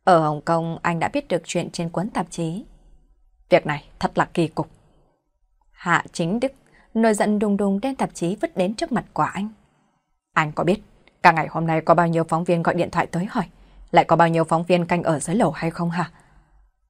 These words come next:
Hạ Tuấn Bình cúi đầu nhìn trang tạp chí. Kỳ thật lời bài báo viết ở bên trong, anh đã kêu thư ký phách qua cho anh xem. Xem ra đối phương đã mất công đi điều tra.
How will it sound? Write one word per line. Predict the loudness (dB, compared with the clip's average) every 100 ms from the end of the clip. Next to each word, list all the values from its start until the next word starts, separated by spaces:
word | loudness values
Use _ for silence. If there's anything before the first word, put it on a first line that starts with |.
| _
Hạ | 0 2 4
Tuấn | 2 -2
Bình | -2 -2
cúi | 0 -2
đầu | -2 -2
nhìn | 0 0 0
trang | -2 -6
tạp | -6 -6
chí. | -6 -4 -6 -10 _ _ _ _ _
Kỳ | 2
thật | 2 0
lời | 0 0
bài | 0 0
báo | -2 -2
viết | -2 -2
ở | -4 -2
bên | -4 -6
trong, | -4 -6 -6 -10 _ _ _ _
anh | 2 2
đã | 0
kêu | 0 0 2
thư | 0
ký | -2 -4 -4
phách | -8 -10
qua | -8 -8
cho | -8
anh | -6 -4 -4
xem. | -6 -6 -8 _ _ _ _
Xem | 0 0
ra | 2 0 0
đối | -2 -2
phương | -2 -2
đã | -2
mất | -4 -4
công | -4 -4
đi | -6
điều | -4 -6 -6
tra. | -8 -12